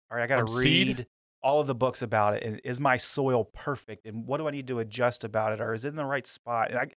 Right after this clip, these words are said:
Speaker 1: I just get way
Speaker 2: What are you
Speaker 1: too
Speaker 2: kinda gardening?
Speaker 1: involved
Speaker 2: Are
Speaker 1: in
Speaker 2: you
Speaker 1: it.
Speaker 2: doing fruits and vegetables? Are you doing
Speaker 1: Yeah, we have, um,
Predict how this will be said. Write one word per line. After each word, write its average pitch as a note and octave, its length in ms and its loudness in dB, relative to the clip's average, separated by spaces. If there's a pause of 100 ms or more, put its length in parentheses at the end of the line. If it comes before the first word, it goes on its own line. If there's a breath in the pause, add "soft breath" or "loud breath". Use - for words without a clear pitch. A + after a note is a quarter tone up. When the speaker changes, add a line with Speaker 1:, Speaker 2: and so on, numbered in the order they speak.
(280)
Speaker 1:
I E3 60 -4
just G#3+ 120 -6
get E3 160 -2
way A2+ 320 0
Speaker 2:
What C3+ 140 0
are - 20 2
you B2 60 2
Speaker 1:
too D3 60 4
Speaker 2:
kinda B2+ 120 2
gardening? A2+ 260 4
Speaker 1:
involved G#2+ 200 -2
Speaker 2:
Are - 20 -6
Speaker 1:
in A2 60 -4
Speaker 2:
you A2+ 60 -2
Speaker 1:
it. - 20 -8
Speaker 2:
doing G#2+ 340 0 (180)
fruits C#3 220 -6
and A2 40 -2
vegetables? E3+ 460 0
Are A2+ 60 0
you G#2 100 -2
doing G2+ 600 -2
Speaker 1:
Yeah, A#2 200 4
we B2+ 160 0
have, A#2+ 600 2
um, G2+ 400 -2